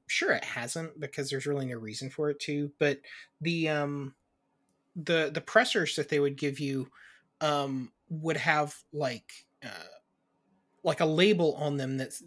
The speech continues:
that, that would compare it to other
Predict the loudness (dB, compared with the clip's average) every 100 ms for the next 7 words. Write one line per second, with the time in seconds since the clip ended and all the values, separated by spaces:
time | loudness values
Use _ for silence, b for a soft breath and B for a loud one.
0 | -2 -2 -2 -2 -2 0 -2 -2 -4 -4
1 | -4 -2 0 0 -2 -6 -8 -4 -4 -4
2 | -4 -8 -12